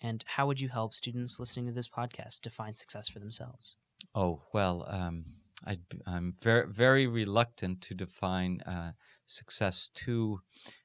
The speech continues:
Speaker 2: in, uh, in substantive terms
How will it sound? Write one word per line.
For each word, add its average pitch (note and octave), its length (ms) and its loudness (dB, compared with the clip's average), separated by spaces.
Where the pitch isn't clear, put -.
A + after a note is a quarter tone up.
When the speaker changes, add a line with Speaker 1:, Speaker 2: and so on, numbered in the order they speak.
Speaker 2:
in, F#2 160 -8
uh, E2+ 220 -4
in F2+ 160 -4
substantive - 1120 2
terms F2 480 -4